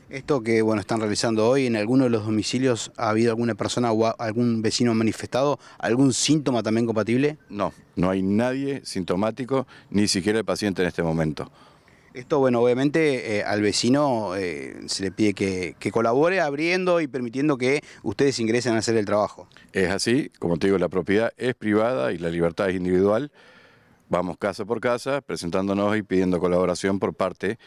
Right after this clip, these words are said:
Speaker 2: de la población. La mayoría, gracias a Dios, accede.
Speaker 1: Eh, doctor, se viene la época, eh, del dengue, porque se viene el verano, se viene la llegada de los mosquitos. Eh, ¿cómo está Concordia? ¿Cómo se ha trabajado en todo este tiempo para, bueno, eh, tratar de que la situación no sea compleja?
Speaker 2: Lo que se hizo el trabajo previo fue esto,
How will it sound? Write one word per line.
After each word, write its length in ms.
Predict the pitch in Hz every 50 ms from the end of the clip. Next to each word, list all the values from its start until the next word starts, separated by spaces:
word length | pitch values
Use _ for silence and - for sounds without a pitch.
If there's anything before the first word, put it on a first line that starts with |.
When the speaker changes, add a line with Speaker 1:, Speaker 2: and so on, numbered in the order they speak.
| - - _ -
Speaker 2:
de 180 | - 80 92 92
la 80 | 90
población. 600 | 82 87 87 85 90 92 - - 107 110 113 147 - - - - _ _ -
La 160 | - 98 101 98
mayoría, 480 | 98 95 87 101 95 98 113 113 107
gracias 320 | 104 101 101 - - 98 92
a 40 |
Dios, 160 | 95 98 110 110
accede. 440 | 95 82 - - 82 73 62 - - - _ _ _ _ _ -
Speaker 1:
Eh, 80 | - 123
doctor, 340 | 113 104 101 95 - 120 120
se 140 | - - 104
viene 180 | 110 123 139
la 120 | 127 113 110
época, 540 | 113 113 123 110 107 107 104 101 98 92 -
eh, 240 | 87 95 92 85 80
del 280 | 80 98 104 110 110 107
dengue, 260 | 117 113 110 104 104
porque 260 | 98 - 101 90 95
se 120 | - - 98
viene 160 | 104 107 104
el 40 | 98
verano, 460 | 98 98 101 110 113 117 117 107 104
se 140 | - - 95
viene 160 | 101 101 98
la 100 | 98 98
llegada 220 | 95 - 98 104
de 60 | 101 101
los 80 | 98 101
mosquitos. 480 | 98 - - 123 113 123 120 117 - - - - - - - -
Eh, 160 | 101 101 98
¿cómo 220 | - - 120 135 127
está 160 | - 143 117
Concordia? 400 | 123 120 117 127 151 147 143 120
¿Cómo 160 | 139 147 139
se 80 | 143 143
ha 20 |
trabajado 480 | 131 139 131 123 113 - 165 165 160 143
en 80 | 127
todo 140 | 113 127 120
este 140 | - - 110
tiempo 340 | 101 117 131 123 131 131 117
para, 260 | 123 110 107 101 - - - - - - -
bueno, 340 | 117 110 104 104 101 117 - -
eh, 200 | 117 107 101 98
tratar 320 | - - 104 98 107 113
de 120 | 123 120 101
que 80 | 110
la 80 | 101 98
situación 360 | - 110 104 98 - - 117
no 80 | 117 104
sea 140 | 110 107
compleja? 480 | 98 107 98 98 98 90 - 101 90 87 - - - - - - - - - - - -
Speaker 2:
Lo 120 | 95 90
que 100 | 92 92
se 80 | 85 120
hizo 160 | 120 123 143
el 60 | 120
trabajo 340 | 123 120 123 131 131 135 110
previo 240 | - 135 151 180 170
fue 220 | - 131 135 160
esto, 240 | - - - 80